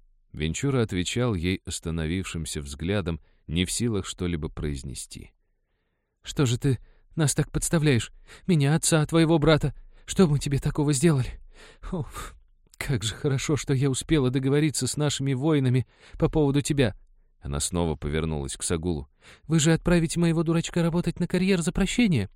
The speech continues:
Он же еще не успел совершить ничего ужасного. Просто собрал людей и наболтал глупостей. Он сам не знал, что несет.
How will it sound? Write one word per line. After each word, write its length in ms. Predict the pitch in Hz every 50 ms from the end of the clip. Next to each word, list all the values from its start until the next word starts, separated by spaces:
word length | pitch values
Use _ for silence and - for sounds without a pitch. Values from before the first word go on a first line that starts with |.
| _ _ _ _ _ _
Он 160 | - 196 185
же 160 | 160 180 165 - _ _ _ _ -
еще 260 | 190 202 - - 208
не 100 | 190 190
успел 320 | 190 180 - - 226 226 202
совершить 420 | - 190 175 175 - - 180 -
ничего 320 | 196 196 - - 220 233 202
ужасного. 500 | 143 127 143 131 - - 80 71 - - _ _ _ _ _ _ - -
Просто 360 | - 202 185 - - 185 - - - -
собрал 360 | - - 220 202 208 202 190
людей 380 | 175 160 151 127 185 190 170 - _ - _
и 80 | - 196
наболтал 420 | 175 160 185 180 - - 202 185
глупостей. 540 | 151 147 180 185 - 170 - - - 151 - - - _ _ _ _ _ _ -
Он 140 | 214 214
сам 260 | 202 - 240 220 196 185
не 80 | 185
знал, 240 | 170 170 208 202 180
что 160 | - - 196
несет. 380 | 190 190 185 - - 165 -